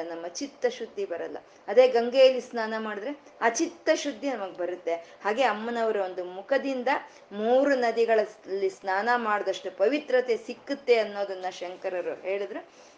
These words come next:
ಮಲಯಾಚಲ ವಾಸಿನಿ ಮಾತಾ ಮಲಯಾಚಲ ವಾಸಿನಿ ಸುಮುಖಿ ನಳಿನಿ ಸುಬ್ರುಹು. ಅಮ್ಮನವರ ಇನ್ನ ಒಂದು ಕಣ್ಣಿನ ಉಬ್ಬುಗಳು ಹೇಗಿದೆ ಅಂದ್ರೆ ಈ ಪ್ರಪಂಚ ಅನ್ನೋ ಈ ಶರೀರಕ್ಕೆ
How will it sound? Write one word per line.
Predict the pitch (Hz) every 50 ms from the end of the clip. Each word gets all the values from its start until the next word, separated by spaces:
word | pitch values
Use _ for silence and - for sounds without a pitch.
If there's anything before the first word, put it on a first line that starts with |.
| _ - 190
ಮಲಯಾಚಲ | 196 196 208 214 220 220 214 214 208 208 214 208 196 190
ವಾಸಿನಿ | 185 185 190 190 196 196 - 220 202 220 214
ಮಾತಾ | 208 196 190 196 196 - 220 233 233
ಮಲಯಾಚಲ | 214 190 190 190 190 190 190 190 190 190 - 202 185 185
ವಾಸಿನಿ | 180 180 185 180 190 - - 233 262 302 294 277 -
ಸುಮುಖಿ | 214 202 202 196 196 - - 190 185
ನಳಿನಿ | 185 185 180 180 190 226 302 349 - - - - - -
ಸುಬ್ರುಹು. | - 269 247 202 190 208 190 180 196 196 185
ಅಮ್ಮನವರ | 170 170 190 208 226 233 233 226 214 208 190
ಇನ್ನ | 190 185 180 180 180 180 175 170
ಒಂದು | 175 175 175 170 170
ಕಣ್ಣಿನ | 175 - - 202 202 208 226 247 247 233 208
ಉಬ್ಬುಗಳು | 196 180 175 175 202 233 226 226 214 196 175
ಹೇಗಿದೆ | 175 190 196 202 202 220 208 196 190
ಅಂದ್ರೆ | 175 175 175 233 294 311 - - - - - - - _ -
ಈ | 196 190 - _ - - _ -
ಪ್ರಪಂಚ | - 185 180 185 220 226 254 269 269 277 277 277 277 277 254
ಅನ್ನೋ | 240 233 226 220 214
ಈ | 202 190 180
ಶರೀರಕ್ಕೆ | - - 190 196 202 220 240 220 214 208 - - - 143 -